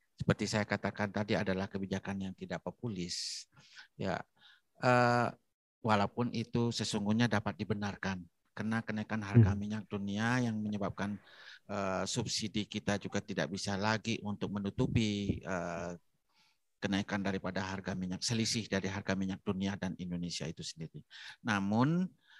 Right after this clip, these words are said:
Speaker 1: yang perlu dipikirkan itu adalah untuk ke depan perlu dikembangkan ba-, ba-, apa namanya, bahan baku,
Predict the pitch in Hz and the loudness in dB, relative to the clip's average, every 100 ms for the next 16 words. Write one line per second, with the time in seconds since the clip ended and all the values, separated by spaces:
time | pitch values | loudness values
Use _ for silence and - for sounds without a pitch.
0 | - 123 117 110 117 113 120 117 - 117 | -6 2 4 4 2 2 2 0 0 0
1 | 113 110 117 - 151 147 104 92 90 92 | 0 0 -4 -2 0 2 2 2 2 0
2 | 110 123 - _ _ - - 120 117 123 | 0 -2 -8 _ _ -20 -8 -2 0 2
3 | 110 123 117 - 117 156 160 - _ - | 2 2 4 6 6 4 0 -6 _ 12
4 | 190 165 131 113 - - 117 101 92 92 | 12 12 4 4 2 2 4 4 4 0
5 | 98 98 113 147 _ - - _ _ _ | 0 2 0 -4 _ -20 -20 _ _ _
6 | _ _ - 139 139 139 135 135 - - | _ _ -8 4 8 8 8 6 4 0
7 | 95 127 135 135 131 131 127 113 - 135 | -8 2 6 8 8 6 4 2 0 2
8 | 131 131 135 123 123 - _ _ _ - | 4 4 4 4 0 -6 _ _ _ 2
9 | 120 135 143 120 120 120 - 127 117 113 | 8 8 8 10 10 8 6 6 6 2